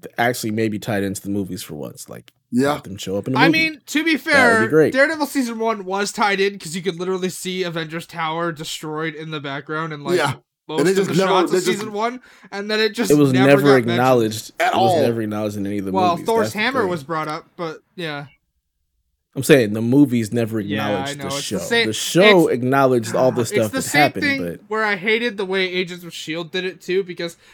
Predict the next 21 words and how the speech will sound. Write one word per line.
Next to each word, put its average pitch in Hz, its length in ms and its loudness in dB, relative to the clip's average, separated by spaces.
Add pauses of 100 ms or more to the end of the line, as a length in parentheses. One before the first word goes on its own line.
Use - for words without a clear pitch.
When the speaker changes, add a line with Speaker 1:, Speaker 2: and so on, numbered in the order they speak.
(760)
Speaker 3:
like, 277 300 2
an 269 140 0
integral 339 680 2
part 262 540 0
of 226 280 -6
Age 247 260 2
of 240 120 -2
Ultron 233 520 -2
is 185 180 -6
literally, 277 440 -2
like, 220 240 -2
shown 226 520 -4
to 240 120 -8
be, 220 200 -6
like, 190 280 -4 (420)
how 269 280 2
did 277 160 -8
they 269 100 2
get 254 240 -2
the 226 80 -4
helicarrier? 208 720 -2